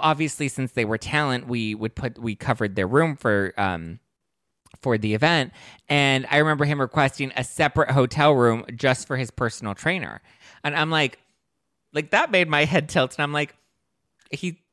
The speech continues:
is bringing his personal trainer for a one night event? And is, is he gonna be training?" 'Cause I,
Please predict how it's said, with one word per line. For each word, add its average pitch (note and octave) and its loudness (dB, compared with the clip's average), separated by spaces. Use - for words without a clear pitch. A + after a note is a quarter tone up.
is D3 -6
bringing G#3+ 2
his E3+ -2
personal F#3+ 2
trainer A3 0
for C#3 -2
a C#3 0
one D3 0
night E3 -2
event? D#3 -2
And C3+ -6
is, C#3+ -4
is C#3 -2
he D#3 -6
gonna D#3+ 0
be D3 -2
training?" C4 2
'Cause G3 2
I, F#3 0